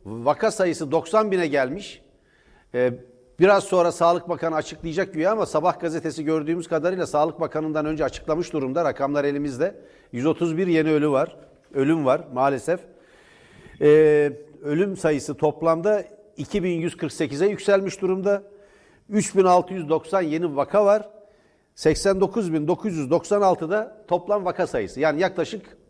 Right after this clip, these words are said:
doksan bin. Vaka sayısı durmadan artıyor ve bunu Sabah gazetesi açıklıyor hocam. Daha Sağlık Bakanı konuşmadı. Şimdi medya ilişkisine bakın Allah aşkına. Tele bir'e ceza, Fox T V'ye ceza, Halk T V'ye ceza. Onları susturmak için elinden geleni yap.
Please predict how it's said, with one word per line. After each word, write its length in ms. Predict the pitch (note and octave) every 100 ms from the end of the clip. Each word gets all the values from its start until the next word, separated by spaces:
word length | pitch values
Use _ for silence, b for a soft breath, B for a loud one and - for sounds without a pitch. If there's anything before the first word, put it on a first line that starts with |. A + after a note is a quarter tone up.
| _ _ _ -
doksan 420 | E3 E3 G3+ F3+
bin. 80 | F#2 - - _ _ _ _ _ _ _ -
Vaka 220 | C#3+ G3
sayısı 360 | E3 C#3+ A2+ G#2
durmadan 400 | F#3+ G3 F3 F3+
artıyor 380 | F3 C#3+ A3+ G#3+
ve 100 | G3
bunu 120 | G#3
Sabah 300 | G3+ G#3+ -
gazetesi 340 | G3+ - E3
açıklıyor 360 | C#3 - A#2+ A#2+
hocam. 240 | A#2 F#2 b b b _
Daha 160 | C3+ D3+
Sağlık 320 | D#3 F3 E3
Bakanı 280 | D3 D3+ F3+
konuşmadı. 520 | D#3 D#3+ - A2 C#3
Şimdi 340 | D#3+ E3 G#2 B B B B
medya 380 | A#2 F#3+ G#3 F#3
ilişkisine 520 | D#3+ D3 D3+ E3 G3
bakın 220 | D#3 A#2
Allah 240 | A#2 B2+ E3+
aşkına. 340 | E3+ - F2+
Tele 300 | - F3 F#3+
bir'e 200 | D#3+ C#3
ceza, 640 | C3 D3 D#3+ G3+ G3+ - b b _
Fox 280 | F3 F3+ -
T 200 | F3 D#3
V'ye 200 | D3 C3
ceza, 500 | D3 C#3+ G#3 G3+ E3
Halk 240 | G3 F#3+
T 180 | F3 E3
V'ye 220 | D#3 C3+
ceza. 540 | C3 C3 D#3+ G#3 - - _ b b b b
Onları 320 | D3+ E3 G3+
susturmak 540 | F#3 F#3 - E3+ E3+ -
için 160 | D3+
elinden 360 | D3+ D3 D#3+ F#3+
geleni 360 | E3+ D3+ C#3 C#3
yap. 380 | G3+ F#3+ B